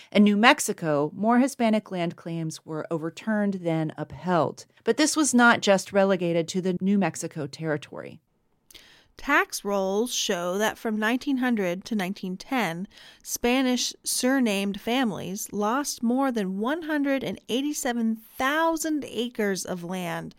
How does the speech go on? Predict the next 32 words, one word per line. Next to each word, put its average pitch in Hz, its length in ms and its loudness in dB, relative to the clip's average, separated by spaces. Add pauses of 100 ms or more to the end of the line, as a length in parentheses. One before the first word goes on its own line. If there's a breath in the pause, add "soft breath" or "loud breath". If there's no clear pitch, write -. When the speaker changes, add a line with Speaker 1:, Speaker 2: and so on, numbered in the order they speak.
(280 soft breath)
Speaker 2:
in 202 160 -2
two 247 240 2
counties 196 640 -4
in 170 80 -10
South 156 320 -4
Texas. - 680 -10 (600 soft breath)
Over 226 260 2
half 254 480 4
of 208 200 -4
Spanish 196 400 -4
surnamed 185 540 -4
land 233 400 0
was 202 180 -2
ceded 208 500 0
to - 220 -4
Anglos 202 720 0
in 208 140 -2
Hidalgo 196 600 0
County 170 560 -8
alone. 165 520 -8 (800 loud breath)
Speaker 1:
And 277 120 4
so 311 140 6
the 294 80 4
rights 254 520 4
granted 196 580 0
to 196 380 -2
Mexicans 180 680 -4
annexed 196 560 -2
in 180 160 -4
the 175 100 -2
Mexican-American 160 1000 -8
War 220 340 4